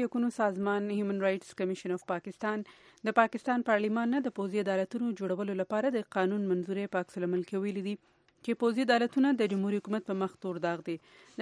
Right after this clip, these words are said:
ډیوه ریډیو سره د خبرو په وخت د بشري حقوقو مشر زهره یوسف ویلي چې وړاندې پوځي جنرالانو دغه کار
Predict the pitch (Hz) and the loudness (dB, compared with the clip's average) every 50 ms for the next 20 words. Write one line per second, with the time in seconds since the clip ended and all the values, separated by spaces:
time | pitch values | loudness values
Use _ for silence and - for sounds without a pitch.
0 | 220 247 262 285 294 285 285 262 285 277 - - 294 294 254 254 226 - 202 202 | 0 2 4 4 4 4 4 4 2 2 2 0 0 2 2 0 0 0 0 0
1 | 214 214 202 226 208 226 247 - - 220 185 190 185 - 226 214 214 214 202 - | 0 0 0 -2 -2 -2 -2 -4 -4 -6 -4 -4 -6 -4 -4 -4 -2 -4 -4 -4
2 | - 214 214 208 208 208 233 247 - - 214 202 190 180 190 196 185 185 185 - | -6 -6 -4 -4 -4 -4 -4 -6 -6 -6 -6 -6 -4 -4 -4 -2 -2 -2 -2 -2
3 | - 240 - - 247 233 247 311 - - - - - - - 226 220 226 262 262 | -4 -6 -6 -4 -4 -2 -2 -2 -4 -6 -12 -20 -12 -4 -2 0 4 4 6 6
4 | 254 262 277 - 226 214 208 214 185 208 196 196 202 202 220 220 208 196 180 185 | 6 4 2 2 0 -2 -2 -2 -2 -2 -2 -2 0 0 0 0 0 0 0 0
5 | 175 175 170 - 185 175 | -2 -2 -2 -2 -2 -4